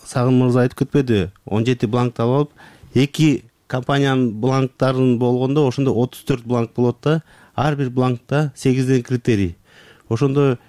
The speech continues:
эки жүз кырктан ашык критерий боюнча эсеп жүргүзүү керек болчу. Ошондуктан ал эми башка бөлмөгө кирип кетти, это бир эле бөлмөдөн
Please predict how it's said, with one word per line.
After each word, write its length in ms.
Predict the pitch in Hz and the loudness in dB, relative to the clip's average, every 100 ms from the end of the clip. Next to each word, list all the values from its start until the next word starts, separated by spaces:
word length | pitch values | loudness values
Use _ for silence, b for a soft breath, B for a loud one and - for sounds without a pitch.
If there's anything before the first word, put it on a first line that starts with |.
| b _ | b _
эки 320 | 131 143 - | 0 0 -6
жүз 100 | 139 | -8
кырктан 380 | - 139 - 143 | -4 -4 -2 -2
ашык 220 | 139 139 - | 0 -2 -4
критерий 400 | 143 131 139 131 | -4 0 2 2
боюнча 600 | 127 135 123 143 143 143 - _ | 0 0 0 0 0 -2 -12 _
эсеп 300 | 123 139 - - - | -2 0 -2 -12 -6
жүргүзүү 380 | 127 123 117 120 | 0 2 2 2
керек 240 | 113 107 - | 2 0 0
болчу. 360 | 101 - 95 - b b - | -4 -2 -8 -8 b b -6
Ошондуктан 640 | 117 147 135 - 127 113 B B B B - | 0 2 0 0 -2 -2 B B B B -2
ал 160 | 131 | 2
эми 160 | 139 135 | 4 2
башка 320 | 135 - 156 - - | 0 -2 -6 -8 -6
бөлмөгө 340 | 147 151 151 147 | 0 2 2 0
кирип 160 | 151 | -2
кетти, 280 | 160 156 175 175 | -2 0 0 2
это 220 | 151 147 131 | 2 0 -4
бир 280 | 120 147 | -2 -2
эле 200 | 160 160 143 _ - | 0 -2 -2 _ -18
бөлмөдөн 640 | - 135 156 160 160 185 | -2 0 2 2 2 0